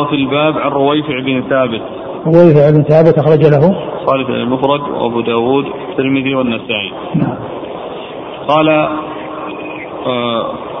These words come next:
Speaker 1: والعمل على هذا عند أهل العلم. وقال الأوزاعي: إذا اشترى الرجل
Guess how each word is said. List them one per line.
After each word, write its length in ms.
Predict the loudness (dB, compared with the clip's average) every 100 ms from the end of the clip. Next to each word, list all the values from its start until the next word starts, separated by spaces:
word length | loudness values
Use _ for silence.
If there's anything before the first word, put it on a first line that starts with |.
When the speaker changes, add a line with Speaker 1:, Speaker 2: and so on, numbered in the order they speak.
| -2
Speaker 1:
والعمل 500 | 0 0 0 0 2
على 220 | 2 0
هذا 360 | 0 0 2 0
عند 240 | 0 0
أهل 140 | 0
العلم. 400 | -2 0 0 0
وقال 340 | 0 0 2 2
الأوزاعي: 680 | 2 2 4 2 2 0
إذا 100 | -2
اشترى 320 | -4 -2 0 0
الرجل 300 | 0 0